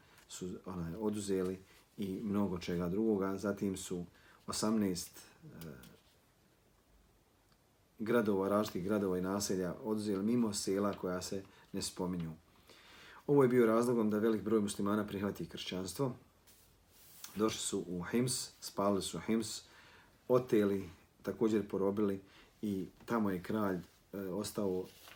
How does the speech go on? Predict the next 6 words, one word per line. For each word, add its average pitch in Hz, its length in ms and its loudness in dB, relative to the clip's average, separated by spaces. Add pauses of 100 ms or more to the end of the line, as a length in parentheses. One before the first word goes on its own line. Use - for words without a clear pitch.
bizantijski 98 380 -4
kralj 98 140 -2
ostao 95 280 -2
dva 92 460 -2
mjeseca 90 680 -6 (560)
puna, 101 320 0